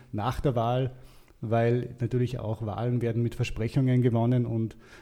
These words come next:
der Markt <laughs> lässt sich natürlich nicht immer mit Versprechungen hinhalten, sondern will auch dann tatsächlich die Ergebnisse sehen und wenn die dann nicht so kommen, wie man sich's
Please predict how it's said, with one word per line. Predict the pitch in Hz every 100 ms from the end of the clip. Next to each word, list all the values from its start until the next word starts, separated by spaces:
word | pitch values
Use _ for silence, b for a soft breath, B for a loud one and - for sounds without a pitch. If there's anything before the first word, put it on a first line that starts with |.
| -
der | 117
Markt | 110 110 127 - 139
<laughs> |
lässt | 107 92 -
sich | 127
natürlich | 123 127 113
nicht | 123 131 -
immer | 123 123
mit | 120
Versprechungen | - - 110 110 123 113
hinhalten, | 104 127 131 120
sondern | 113 117 110
will | 120 120
auch | 117
dann | 117 110 - B B -
tatsächlich | 113 113 113 123
die | 123
Ergebnisse | 110 113 123 113 120
sehen | - 107 120
und | 110
wenn | 110
die | 120
dann | 117
nicht | 117 -
so | - 113
kommen, | - 104 113 110
wie | 113
man | 110
sich's | - 117 -